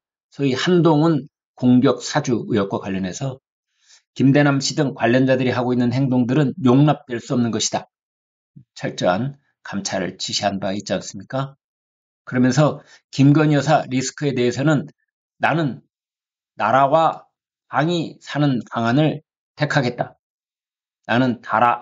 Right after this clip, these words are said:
나라와 당이 사는 방안을 택하겠다. 나는 나라와 당이 사는 방안을 선택하겠다."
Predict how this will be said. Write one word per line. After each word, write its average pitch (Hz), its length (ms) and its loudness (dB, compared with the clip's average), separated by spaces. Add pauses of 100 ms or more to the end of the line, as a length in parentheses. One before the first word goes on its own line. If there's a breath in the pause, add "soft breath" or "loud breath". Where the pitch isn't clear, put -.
나라와 120 460 2
당이 165 540 -2 (300)
사는 123 360 -4
방안을 117 420 -4
택하겠다. - 580 -10 (3000)
나는 127 400 -4 (500)
나라와 120 640 0 (400)
당이 113 380 -2
사는 131 440 0 (140)
방안을 120 580 -4
선택하겠다." 98 540 -12